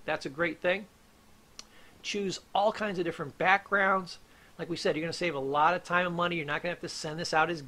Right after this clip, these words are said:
gigs. You're not gonna have to have a professional photographer come in. You're not gonna have to have somebody go in and edit it behind you. You can do it. And a ton more traffic. Keep plugging these up on YouTube.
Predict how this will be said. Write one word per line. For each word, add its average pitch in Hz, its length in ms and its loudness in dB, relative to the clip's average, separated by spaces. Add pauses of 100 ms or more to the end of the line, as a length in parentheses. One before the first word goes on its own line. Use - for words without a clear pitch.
(120)
gigs. 156 380 -2
You're 160 80 -6
not 151 220 -6
gonna 165 140 -6
have 160 160 -4
to 160 60 -4
have 160 120 -4
a - 20 -10
professional 160 600 -6 (140)
photographer 160 680 2
come 151 320 -6
in. 151 300 -6 (320)
You're 156 100 -6
not 160 100 0
gonna 165 120 -2
have 160 140 -6
to 185 60 -10
have 170 140 -8
somebody 156 360 -6
go 151 240 -4
in 156 80 -4
and 165 80 -10 (100)
edit 165 240 -2
it - 120 -10
behind 151 440 -4
you. 165 100 -8
You 196 200 -8
can 170 180 -6
do 113 220 -4
it. - 80 -14 (360)
And 151 140 -6
a 160 60 -6
ton 220 380 -4
more 190 220 0
traffic. 170 560 -4
Keep 180 220 -10
plugging 180 320 0
these 175 200 -2
up 175 200 -2
on 139 280 -4
YouTube. 151 560 -4